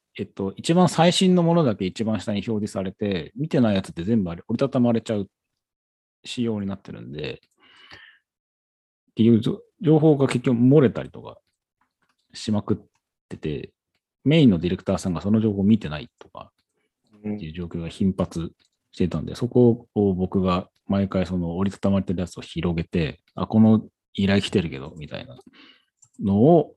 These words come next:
Speaker 1: えー、拾ってバックログに記表するみたいな。っていう作業を、えー、ここ二、三ヶ月 <laughs> やって、えー、まあ、一応、まあ、十一月の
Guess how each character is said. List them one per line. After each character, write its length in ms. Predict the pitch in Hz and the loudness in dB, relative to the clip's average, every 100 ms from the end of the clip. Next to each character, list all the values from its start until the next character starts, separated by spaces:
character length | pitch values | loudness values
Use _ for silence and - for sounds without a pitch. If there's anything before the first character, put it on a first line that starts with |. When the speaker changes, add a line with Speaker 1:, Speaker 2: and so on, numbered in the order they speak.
| _ | _
Speaker 1:
え 280 | 87 78 73 | -4 -4 -6
ー、 20 | |
拾 260 | - 87 85 | -4 -4 -4
っ 20 | |
て 180 | - 113 | 0 0
バ 140 | 87 | 0
ッ 60 | - | -2
ク 120 | 95 | -2
ロ 100 | 87 | -2
グ 100 | 78 | 0
に 100 | 87 | -4
記 180 | - - | -4 -10
表 160 | 71 | -10
す 120 | - - | -14 -16
る 80 | |
み 60 | - _ _ | -18 _ _
た 80 | _ | _
い 20 | |
な。 60 | _ | _
っ 20 | _ _ _ _ _ _ _ _ _ _ _ _ _ _ _ _ _ - | _ _ _ _ _ _ _ _ _ _ _ _ _ _ _ _ _ 2
て 80 | 120 | 4
い 60 | |
う 60 | 113 | 4
作 160 | 117 101 | 4 2
業 160 | 87 | 0
を、 300 | 78 87 90 98 | -2 -4 -4 -8
え 140 | 80 | -10
ー、 20 | |
こ 160 | - 87 | -6 -6
こ 240 | 80 - _ _ _ | -6 -8 _ _ _
二、 80 | 90 | -4
三 180 | 98 87 | -2 -2
ヶ 120 | 87 | -2
月 320 | 73 - - - _ _ _ - | -6 -10 -16 -20 _ _ _ -20
<laughs> 460 | - - - _ _ | -20 -20 -20 _ _
や 100 | 95 | -6
っ 80 | - _ _ _ - - _ - | -6 _ _ _ -20 -20 _ 2
て、 320 | 135 131 - - - - - | 2 2 -2 -18 -20 -8 0
え 720 | 104 101 95 92 87 82 - | 2 4 2 0 -2 -6 -10
ー、 20 | _ - | _ 0
ま 60 | |
あ、 40 | 139 | 2
一 120 | 165 | 6
応、 60 | 151 | 6
ま 100 | 127 | 6
あ、 80 | 101 | 2
十 240 | 117 117 | 2 2
一 160 | 104 107 | 2 0
月 200 | 104 101 | 0 -2
の 240 | 95 | -2